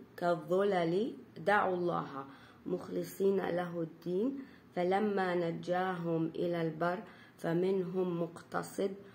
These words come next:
وما يجحد بآياتنا إلا كل ختار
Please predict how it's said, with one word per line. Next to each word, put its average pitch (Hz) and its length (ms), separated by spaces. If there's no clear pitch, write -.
وما 175 400
يجحد 165 640
بآياتنا 156 1300
إلا 170 340
كل 170 380
ختار 165 1080